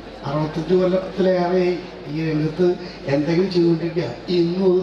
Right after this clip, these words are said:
തന്നെ പണി. എന്നിട്ട് എനിക്കൊന്നും മനസ്സിലായിട്ടില്ല. എത്ര ആയിരം പാട്ട് കേൾക്കാനും അതൊന്നല്ല പാട്ട്,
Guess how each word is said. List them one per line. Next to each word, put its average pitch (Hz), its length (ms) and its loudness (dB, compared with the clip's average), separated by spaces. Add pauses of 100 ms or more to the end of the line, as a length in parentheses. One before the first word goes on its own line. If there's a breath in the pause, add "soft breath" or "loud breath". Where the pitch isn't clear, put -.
തന്നെ 165 400 2
പണി. - 180 -8 (800)
എന്നിട്ട് 226 320 0
എനിക്കൊന്നും 202 500 -2
മനസ്സിലായിട്ടില്ല. 156 520 -4 (520)
എത്ര 175 160 -2 (100)
ആയിരം 202 280 0
പാട്ട് 170 240 -4
കേൾക്കാനും 175 340 -4 (340 loud breath)
അതൊന്നല്ല 151 560 2 (180)
പാട്ട്, 143 340 -2